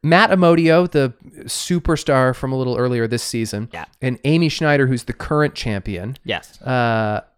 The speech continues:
Speaker 1: both would very, very clearly appear to be in Ken Jennings' corner,
Speaker 2: I saw that.
Speaker 1: which is cool.
Speaker 2: Yeah. Yeah, it's good. I think it gives, like, the,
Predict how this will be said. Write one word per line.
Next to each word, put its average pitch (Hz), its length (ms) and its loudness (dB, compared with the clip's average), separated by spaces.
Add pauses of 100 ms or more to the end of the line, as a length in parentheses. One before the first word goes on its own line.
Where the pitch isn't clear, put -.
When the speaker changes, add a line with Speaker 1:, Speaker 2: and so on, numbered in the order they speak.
(420)
Speaker 1:
both 185 400 6
would 143 260 0
very, 165 640 4 (180)
very 151 240 2
clearly 143 440 2
appear 117 340 2
to - 160 -8
be 110 440 -2
in 110 300 -4
Ken 113 280 -4
Jennings' 98 420 -6
corner, - 400 -14
Speaker 2:
I - 60 -6
saw 107 340 -4
that. 80 240 -10 (600)
Speaker 1:
which 117 140 -8
is 107 120 -10
cool. - 380 -6 (200)
Speaker 2:
Yeah. 113 140 -6 (640)
Yeah, 127 140 0
it's 110 120 -8
good. 110 180 -4
I 131 60 0
think 202 200 0
it 220 80 0
gives, 185 220 2 (320)
like, 127 320 2
the, 156 160 6